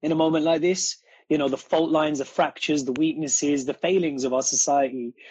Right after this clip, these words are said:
to kind of operate and live as a community. You know, the failings of, of our society to behave like a society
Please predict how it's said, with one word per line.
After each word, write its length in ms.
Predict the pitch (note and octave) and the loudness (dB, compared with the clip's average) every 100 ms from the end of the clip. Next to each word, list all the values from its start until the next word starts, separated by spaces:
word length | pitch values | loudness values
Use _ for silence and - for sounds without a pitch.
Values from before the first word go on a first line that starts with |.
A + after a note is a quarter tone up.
| - - | -20 -2
to 100 | D#3 | -2
kind 320 | - C#3+ C3+ | 0 0 2
of 80 | B2+ - | 0 0
operate 600 | D3+ - C#3+ B2+ B2 - _ _ - | 0 2 2 2 -2 -8 _ _ -6
and 240 | C#3 C3 | -2 2
live 180 | D3 B2+ | 2 2
as 100 | B2 | 0
a 60 | |
community. 720 | A2+ C#3+ C#3+ D#3+ C#3 - A#2 A2+ _ _ _ - | -4 -6 0 2 2 -2 -8 -10 _ _ _ -6
You 80 | C3+ | -4
know, 100 | B2+ | -4
the 80 | |
failings 440 | B2+ E3+ F3+ E3 C#3+ | -2 2 4 2 0
of, 220 | C3+ - - | -2 -4 -4
of 120 | C#3+ | 0
our 100 | D3 | 2
society 640 | C#3 - D3+ C#3+ C3+ - C#3 | 2 2 2 2 0 -2 -2
to 160 | - | -2
behave 400 | C3 C3+ E3+ F#3 | -2 2 4 4
like 240 | C#3+ C3+ - | 2 -2 -2
a 120 | D3+ C3 | -4 -2
society 920 | - C3 - D#3 F3+ C#3+ - A2 | -2 -2 0 0 0 -2 -4 -8